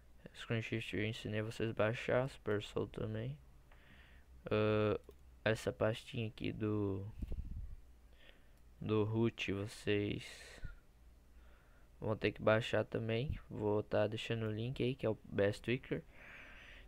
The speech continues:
E esse aqui é o M S I quatro ponto duzentos e quarenta. Daí vocês baixam Free Fire e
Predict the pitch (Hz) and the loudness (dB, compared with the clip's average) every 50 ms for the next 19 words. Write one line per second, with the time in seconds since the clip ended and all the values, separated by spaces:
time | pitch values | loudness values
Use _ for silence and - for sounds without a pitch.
0 | - - 107 110 113 113 120 - 113 117 - 110 113 113 113 117 117 117 117 - | -8 -2 0 2 2 2 2 0 -2 -2 2 2 4 4 4 2 2 2 0 0
1 | - - 117 117 - - 110 110 - 104 117 117 117 110 107 113 - - 113 110 | -2 -4 -4 -2 0 0 0 0 0 -2 -2 0 0 -2 -2 -2 0 0 2 2
2 | 104 101 98 98 104 - - 104 107 104 104 110 - 101 104 98 - 104 107 120 | 2 2 -2 -2 -4 -4 0 2 4 4 2 2 -2 -4 -2 0 0 0 0 0
3 | - - - 113 120 - - 120 120 131 - - 151 139 139 139 139 | -2 -4 -4 -4 -4 -4 -2 -2 0 0 0 -2 -4 -4 -4 -6 -6